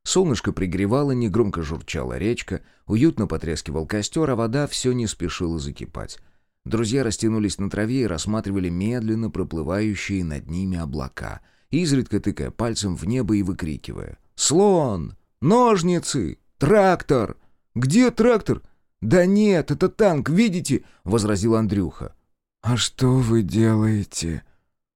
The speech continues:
внезапно раздался незнакомый голос. Друзья вздрогнули от неожиданности и резко сели. Перед ними стоял бледный и ужасно худой светловолосый мальчишка. Одет он был в какие-то лохмотья, но в целом выглядел скорее жалко,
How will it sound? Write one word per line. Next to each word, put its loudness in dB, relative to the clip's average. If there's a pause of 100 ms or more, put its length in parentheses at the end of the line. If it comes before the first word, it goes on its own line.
(200)
внезапно 0
раздался 0
незнакомый 0
голос. -4 (720)
Друзья 2
вздрогнули 4
от 4
неожиданности 2
и 4
резко 2
сели. -2 (280)
Перед 4
ними 4
стоял 2
бледный 2
и 2
ужасно 0
худой 0
светловолосый 2
мальчишка. -4 (260)
Одет 2
он 2
был 0 (120)
в -12
какие-то 2
лохмотья, 0
но 0
в -8
целом 2
выглядел 4
скорее 2
жалко, -2